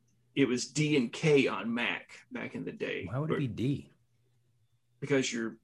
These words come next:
Speaker 1: birdie finger, D and K, F, J, D, K.
Speaker 2: Dick and fuck.
Speaker 1: Yeah.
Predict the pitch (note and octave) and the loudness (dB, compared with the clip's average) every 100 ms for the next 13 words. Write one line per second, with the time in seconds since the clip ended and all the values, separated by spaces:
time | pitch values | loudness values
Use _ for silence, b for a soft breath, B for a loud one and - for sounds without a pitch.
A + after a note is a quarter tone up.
0 | C3 C#3+ C#3+ C3+ A2 - - - _ _ | 0 2 4 0 -4 -8 -10 -14 _ _
1 | - C#3 C3+ B2+ D3+ A#2+ - - _ _ | 4 6 6 4 2 0 0 -10 _ _
2 | _ _ _ _ _ _ _ - C#3 - | _ _ _ _ _ _ _ 0 0 4
3 | C#3 A#2 C3 _ _ - A2 B2 C3 A2 | 6 6 2 _ _ -2 0 2 2 0
4 | G2+ G#2+ - _ _ _ _ _ - D#3 | -2 -4 -10 _ _ _ _ _ 2 4
5 | - | 4